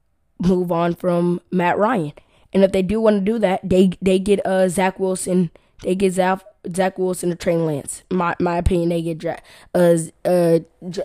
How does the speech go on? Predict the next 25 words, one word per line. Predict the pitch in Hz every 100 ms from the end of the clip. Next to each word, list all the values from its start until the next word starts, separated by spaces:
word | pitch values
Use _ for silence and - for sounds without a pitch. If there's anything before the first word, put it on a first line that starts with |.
| -
uh, | 214 240 240
they | 196
get | 196 190
Zach | 196 220
Wilson | 214 208 202
or | 196
Trey | 208 190
Lance. | 170 151 - - -
If | 175
they | 180
don't | 185 214
wanna | 240 226
do | 226
that, | 233 240 240
if | 196
they, | 190 190 185 190
uh, | 180 -
uh, | 185
if | 185 180 190
they | 196 185
wanna | 185 185 175 - - -
move | - 196 208
on | 196 196
from | 190 180
Julio, | 185 214 240 247 262 294